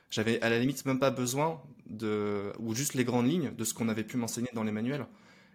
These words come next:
Et c'est, et je me suis tapé des super notes et, euh, et j'ai validé mon master avec mention, alors que je suis pas allé une seule fois à l'école.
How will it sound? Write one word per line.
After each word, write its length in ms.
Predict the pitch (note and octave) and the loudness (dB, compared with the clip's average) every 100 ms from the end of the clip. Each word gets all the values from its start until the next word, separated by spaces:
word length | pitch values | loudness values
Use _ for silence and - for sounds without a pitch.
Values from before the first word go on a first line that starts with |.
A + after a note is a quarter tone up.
| - | -8
Et 100 | G2+ | -4
c'est, 160 | - | -2
et 200 | G2 F#2 | -2 0
je 100 | G2+ | 0
me 40 | G#2+ | -2
suis 100 | - | -2
tapé 220 | A2 A2 | -2 -2
des 100 | G#2 | -2
super 300 | - - A2 | -4 -4 -2
notes 180 | C3+ C3+ | -2 -2
et, 200 | G#2+ G2+ | -2 -2
euh, 260 | F#2+ F#2 F2+ | -2 -4 -6
et 300 | G2+ G2 E2+ | -6 -6 -4
j'ai 140 | G#2 | -2
validé 260 | G#2 G#2 G#2+ | 0 0 -2
mon 100 | G#2+ | -2
master 340 | G#2+ - B2+ | -2 0 0
avec 200 | G#2 G2+ | 0 -2
mention, 320 | A2 G#2+ D#3+ F3 - - - _ _ | -4 -4 -4 -8 -16 -20 -20 _ _
alors 200 | G2 G2+ | -8 -6
que 80 | G#2+ | -6
je 40 | |
suis 80 | - | -2
pas 100 | B2+ | 0
allé 100 | A#2 | 0
une 80 | A2+ | 0
seule 120 | A2 | -4
fois 160 | - C#3 | -2 -2
à 20 | |
l'école. 240 | C3 E3 | -2 -6